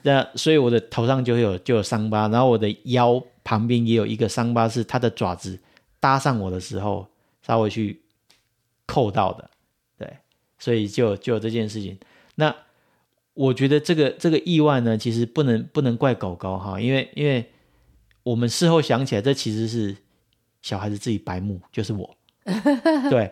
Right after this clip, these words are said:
Speaker 1: 然后第二个原因是因为，就是我刚刚讲的，养猫跟养狗不一样的一点就是，狗狗真的是一个精力比较旺盛的动物，它整天需要去，去消耗它的体力，不管是大狗小狗都一样。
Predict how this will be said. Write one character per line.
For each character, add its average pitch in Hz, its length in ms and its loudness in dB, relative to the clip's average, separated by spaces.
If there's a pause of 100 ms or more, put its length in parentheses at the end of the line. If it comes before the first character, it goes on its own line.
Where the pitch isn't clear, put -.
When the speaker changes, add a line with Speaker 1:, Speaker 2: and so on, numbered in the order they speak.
(160)
Speaker 1:
然 131 100 0
后 143 80 4
第 170 180 2
二 160 40 6
个 147 60 4
原 127 180 2
因 139 80 -2
是 143 100 -4
因 147 120 0
为， 127 260 0 (320)
就 139 100 0
是 135 280 2
我 110 100 0
刚 123 120 2
刚 135 120 0
讲 98 180 0
的， 95 180 -6 (640)
养 127 200 2
猫 143 240 4
跟 160 140 2
养 135 180 2
狗 113 140 0
不 123 180 -2
一 120 80 2
样 123 140 2
的 110 60 -4
一 123 80 -6
点 104 160 -4
就 107 100 -4
是， 107 240 -6 (320)
狗 110 160 0
狗 117 140 2
真 139 160 2
的 127 100 2
是 117 120 -2
一 127 120 2
个 107 340 -2 (280)
精 139 180 0
力 131 80 2
比 98 100 -4
较 104 180 -2
旺 113 460 -2
盛 110 220 -2
的 98 80 -6
动 98 320 -4
物， 95 160 -8 (460)
它 143 120 -2
整 110 240 -2
天 127 220 -2
需 131 140 -4
要 123 180 4
去， 107 420 -4 (400)
去 104 480 -2 (220)
消 127 240 0
耗 123 140 2
它 120 120 -4
的 110 80 -2
体 92 280 -10
力， 98 280 -6 (260)
不 160 100 0
管 127 120 2
是 131 80 -2
大 135 160 2
狗 107 120 0
小 104 160 -2
狗 95 100 -4
都 98 180 -6
一 92 140 -10
样。 92 180 -10